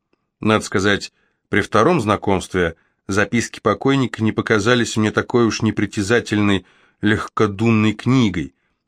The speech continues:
В ней была бездна веселого неожиданного юмора, но и авторская горечь, боль, чего я прежде по молодости лет не почувствовал. Для меня не было сомнения, что передо мной, пусть и не оконченная,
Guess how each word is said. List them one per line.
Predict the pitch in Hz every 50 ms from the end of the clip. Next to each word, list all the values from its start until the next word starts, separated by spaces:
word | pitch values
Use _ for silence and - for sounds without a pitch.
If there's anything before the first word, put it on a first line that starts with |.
| _ _ _
В | - - 82 82
ней | 98 104 113 131 156 165
была | 156 151 156 160 165 160
бездна | 139 110 113 131 156 165 147 131 147 143
веселого | 131 123 113 - - - 143 143 135 131 123 120
неожиданного | 113 117 117 113 113 104 120 139 123 120 120 117 113 113
юмора, | 110 101 101 117 160 196 185 143 110 98 90 85 80 - - - _ _ _ _ _ _
но | - 101 104 113 131 160 175 180
и | 175 - -
авторская | 131 156 165 147 - - 147 143 - - - 147 143 139 135
горечь, | 117 104 104 120 147 156 147 117 95 80 - - - - - - _ _ _ _ _ -
боль, | - 87 90 92 95 120 147 151 123 95 80 71 - _ _ _ _ _ _ _ _ _ _ _ _ _ _ _ _
чего | - - - 107 98 92 98 98
я | 95 101 123 151 165
прежде | 165 - 156 160 160 160 151 147 151 147
по | - 147 135
молодости | 135 135 131 131 131 135 139 135 127 120 - - - 135
лет | 131 131 135 135 - - - -
не | 101 101 117
почувствовал. | 113 - 135 123 - - - 92 80 - - - 82 78 73 69 67 - _ _ _ _ _ _ _ _ _ _ _ _ _ _ _ _ _ _ _ _ - - -
Для | 110 110 101 113
меня | 117 139 175 214 208
не | 202 196
было | 180 185 190 175
сомнения, | 170 - 180 170 170 170 165 143 120 107 101 95 92
что | 90 - - - 98 98 95 95 90
передо | - 101 92 95 101 127 151
мной, | 175 190 208 208 190
пусть | 156 - _ 160 165 160 - - - - - - - -
и | - 113 107 104 104
не | 101 104 107
оконченная, | 107 104 - - 202 214 202 - - - 113 101 95 92 85 80 78